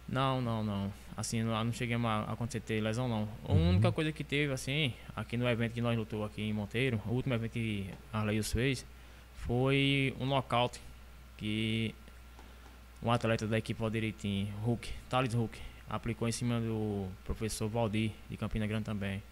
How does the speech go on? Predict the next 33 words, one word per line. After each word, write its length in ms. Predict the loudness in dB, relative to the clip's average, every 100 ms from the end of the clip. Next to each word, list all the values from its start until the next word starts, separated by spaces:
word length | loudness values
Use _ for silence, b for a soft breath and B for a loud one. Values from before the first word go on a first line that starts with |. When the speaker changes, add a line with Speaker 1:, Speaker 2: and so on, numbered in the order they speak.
| b b b -4
Speaker 1:
Deu-lhe 200 | 0 0
uma 100 | 0
canelada, 560 | 0 2 4 4 4
pai, 200 | 2 2
na 120 | 2
tábua 300 | 4 2 4
do 120 | 2 2
queixo, 380 | 2 2 0 -6 -12 -18 -18 -18 -18 -8
que 80 | -4
foi 160 | 2
uma 60 | 2
canelada, 560 | 2 4 6 6 6 4
viu? 160 | 0
Que 420 | 0 2 4 2 0
eu 120 | 0
tava 180 | 2 2
lá 160 | 2
fora 260 | 0 -2 -2
e 20 |
escutei 300 | -2 -4 -2
a 40 | 0
pancada. 440 | 0 2 2 2
Foi 120 | -2
meio 140 | 0 0
que 60 |
ser 80 | 0
batido 320 | 2 2 2
numa 120 | 0 2
tábua 260 | 2 2
de 80 | -2
P 140 | 0
V 140 | 4
T, 20 | 4